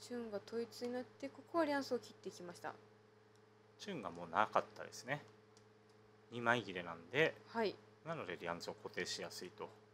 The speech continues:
Speaker 1: うーん、両面固定して、チュンを頭で最終形作っていこうと。
Speaker 2: うん、これで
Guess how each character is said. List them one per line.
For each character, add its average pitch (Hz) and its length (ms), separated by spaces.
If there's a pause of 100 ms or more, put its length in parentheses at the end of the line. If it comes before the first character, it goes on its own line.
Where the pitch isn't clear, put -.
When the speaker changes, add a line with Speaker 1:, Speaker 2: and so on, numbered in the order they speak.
(140)
Speaker 1:
う - 20
ー 302 460
ん、 240 40
両 214 140
面 208 220
固 202 160
定 247 280
し - 160
て、 233 240 (3500)
チ - 160
ュ - 20
ン 180 140
を - 80 (180)
頭 226 300
で 202 280 (480)
最 185 140
終 185 180
形 180 180
作 - 240
っ 185 40 (160)
て 165 80
い - 20 (200)
こ 165 80
う 165 140
と。 143 60 (400)
Speaker 2:
う 107 40
ん、 87 200 (180)
こ 160 60
れ 165 100
で 165 240